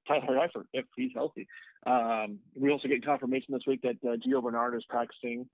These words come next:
right now. He's in full. There's no, there's no restrictions on him. So I, I, I think it's like the same situation here with Latavius Murray here. It's like, well, um, you know, it, if you can get him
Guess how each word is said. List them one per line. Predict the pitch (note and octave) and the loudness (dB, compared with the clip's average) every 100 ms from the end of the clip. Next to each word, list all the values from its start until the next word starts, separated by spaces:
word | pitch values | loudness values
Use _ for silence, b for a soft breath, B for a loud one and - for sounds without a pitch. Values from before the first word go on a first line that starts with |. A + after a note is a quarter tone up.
| _ | _
right | A#2 G#2 | -8 -6
now. | A2 A#2 | -4 -4
He's | A#2 | -4
in | A2+ A2 | -4 -6
full. | A2+ A2+ | -6 -4
There's | A#2 A2 | -4 -6
no, | G2+ | -8
there's | A2 A2 | -10 -8
no | A2 G#2+ G2 | -6 -6 -8
restrictions | G#2 - C3 C3 | -8 -6 -4 -2
on | B2+ B2 | -2 -2
him. | C3 - | -4 -4
So | A#2+ A#2 - B B - | -2 -2 -6 B B 2
I, | C3 | 4
I, | B2 B2 - | 4 0 -4
I | B2+ - | -6 -2
think | C#3 C3 A#2+ | 0 0 -2
it's | B2+ - | -6 -4
like | C#3 | -4
the | - - | -4 0
same | C#3 C3 | 0 0
situation | C3 B2+ B2 B2 B2 A#2+ | -6 -4 -2 -4 -8 -4
here | B2 A#2+ A#2 | -2 0 0
with | A#2 A#2 A2+ | -2 -4 -8
Latavius | - A#2 G#2+ - | -12 -12 -14 -10
Murray | B2 B2+ G#2 | -6 -6 -6
here. | G#2+ | -8
It's | G#2+ | -10
like, | G#2+ - | -12 -4
well, | A2+ A2+ _ B B B - | -4 -4 _ B B B -2
um, | A#2+ A2+ G#2+ G#2+ - | 2 2 -2 -8 -12
you | B2+ | -6
know, | A2+ | -4
it, | A2+ B2+ A#2+ _ _ | -4 -6 -8 _ _
if | A#2 | -8
you | B2 | -6
can | A#2 A#2+ | -2 -2
get | |
him | B2+ | -2